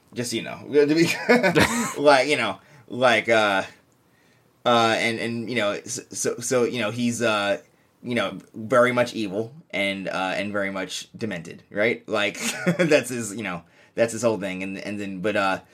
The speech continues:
but M B J, and, you know, but in the trailer, and if you just watch the trailer, you'll see, like, M B J do this, and he, he, and he, and he's trying to convince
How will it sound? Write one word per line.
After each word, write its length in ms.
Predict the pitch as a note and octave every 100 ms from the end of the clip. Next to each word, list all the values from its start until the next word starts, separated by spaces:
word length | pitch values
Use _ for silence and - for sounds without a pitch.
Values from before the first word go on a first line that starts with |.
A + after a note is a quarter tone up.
| - -
but 100 | B2+
M 100 | C#3+
B 120 | D3
J, 100 | B2
and, 240 | C3+ C#3 D3
you 80 | C3
know, 80 |
but 120 | A#2+ C3+
in 100 | D3
the 80 |
trailer, 380 | - - C#3 A#2
and 100 | C#3
if 100 | E3
you 80 | G#3
just 120 | A#3+
watch 160 | G#3 G3
the 60 |
trailer, 320 | A2+ C3 B2 G2+
you'll 120 | G2
see, 200 | A2 G2+
like, 120 | F#2+
M 100 | F#2+
B 80 | F2
J 140 | F2+
do 160 | E2+ E2
this, 160 | D#2+
and 80 | F2
he, 80 | F2+
he, 260 | G2 G2 F2+
and 120 | G2+
he, 100 | G2
and 120 | G#2
he's 140 | G2+ -
trying 260 | B2 A2
to 40 | G#2
convince 720 | G2 F2+ G2 F2 - -